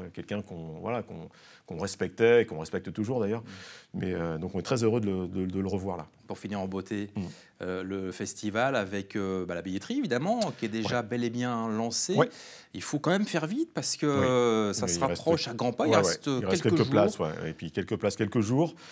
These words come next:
Speaker 1: Donc pour, euh, pour, euh, pour réserver vos places, mais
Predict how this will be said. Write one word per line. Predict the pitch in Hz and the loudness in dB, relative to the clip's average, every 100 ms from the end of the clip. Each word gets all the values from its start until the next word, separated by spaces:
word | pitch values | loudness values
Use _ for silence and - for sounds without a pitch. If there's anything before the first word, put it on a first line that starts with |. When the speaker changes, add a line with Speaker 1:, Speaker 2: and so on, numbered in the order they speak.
| - - | -20 -8
Speaker 1:
Donc | 101 92 | -6 -4
pour, | 113 113 104 | 2 6 6
euh, | 98 | 4
pour, | - 104 98 | 0 -2 2
euh, | 95 95 92 92 90 90 92 92 95 92 95 95 | 2 2 0 -2 -2 -2 -4 -4 -6 -8 -10 -10
pour | 98 87 | -6 2
réserver | 107 117 117 | 6 6 6
vos | 117 | 2
places, | 117 120 120 | 4 2 2
mais | 101 92 | -2 -2